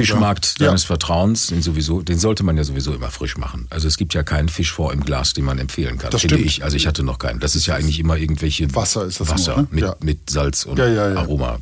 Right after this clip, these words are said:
Speaker 2: Das
Speaker 1: Scheiß.
Speaker 2: stimmt.
Speaker 1: Genau. Also die Muscheln gart er mit Kräutern. Die
Speaker 2: Mhm.
Speaker 1: sind dann ausgepult und werden ausgepult und dann mit einer Fischfarce vermischt
Speaker 2: Mhm.
Speaker 1: und dann eben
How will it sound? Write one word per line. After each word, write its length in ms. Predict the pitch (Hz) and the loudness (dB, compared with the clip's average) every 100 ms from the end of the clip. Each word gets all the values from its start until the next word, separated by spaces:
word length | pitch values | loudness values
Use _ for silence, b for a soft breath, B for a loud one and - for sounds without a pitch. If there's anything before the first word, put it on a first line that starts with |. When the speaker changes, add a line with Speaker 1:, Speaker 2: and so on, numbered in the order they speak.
| - | -4
Speaker 2:
Das 120 | - | -2
Speaker 1:
Scheiß. 180 | - 80 | -2 -4
Speaker 2:
stimmt. 180 | - - | -6 -8
Speaker 1:
Genau. 180 | - - - B B B B B B B | -8 -6 -10 B B B B B B B
Also 180 | - 113 | -2 0
die 100 | 110 | 2
Muscheln 420 | 113 147 - 185 | 4 4 4 2
gart 260 | 143 120 135 | 2 0 0
er 80 | 123 | 2
mit 140 | 104 - | 2 2
Kräutern. 560 | 95 117 147 180 262 - - - | 0 0 0 -2 -2 -8 -8 0
Die 60 | |
Speaker 2:
Mhm. 60 | 107 | 4
Speaker 1:
sind 200 | 101 82 | 4 4
dann 140 | 82 | 2
ausgepult 640 | 80 104 - 110 127 131 131 | 0 -2 -4 -4 -2 -2 -2
und 300 | 92 80 - | -2 -2 -6
werden 300 | 80 92 101 | -2 0 0
ausgepult 460 | 101 101 101 113 104 | -2 -4 -2 -2 0
und 100 | 90 | 2
dann 120 | 95 | 2
mit 120 | 98 | 2
einer 100 | 90 | 0
Fischfarce 540 | 80 107 - 135 147 - | -2 -2 -4 -4 -4 -2
vermischt 420 | 151 180 - - - | -2 -4 -6 -12 -4
Speaker 2:
Mhm. 200 | 107 92 | 0 4
Speaker 1:
und 160 | 95 82 | 2 2
dann 140 | 95 | 0
eben 380 | 101 92 95 | 0 0 0